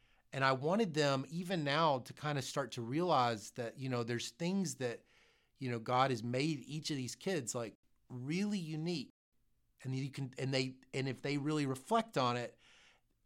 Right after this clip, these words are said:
if they can really reflect on it, they can kinda see that there's, like,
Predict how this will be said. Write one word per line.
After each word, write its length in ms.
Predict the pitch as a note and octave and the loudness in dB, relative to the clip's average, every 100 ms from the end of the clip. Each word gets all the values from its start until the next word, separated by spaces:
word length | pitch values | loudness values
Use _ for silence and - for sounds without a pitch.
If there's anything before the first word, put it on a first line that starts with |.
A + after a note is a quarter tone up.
| - | -12
if 140 | B2+ | -6
they 100 | D3+ | -6
can 200 | B2 D#3 | -2 0
really 200 | F3 A3 | 2 2
reflect 420 | G3+ - A3+ A3+ | 0 0 0 2
on 120 | E3 C3 | 2 2
it, 100 | B2+ | 0
they 120 | C3 | -4
can 160 | C3+ | -4
kinda 300 | C3 D3+ D3 | -4 -2 0
see 360 | C#3 - F#3 F3 | 0 -2 -2 -2
that 160 | C#3 - | -2 0
there's, 240 | B2 A#2 | -2 0
like, 240 | C3 A2+ | -2 -4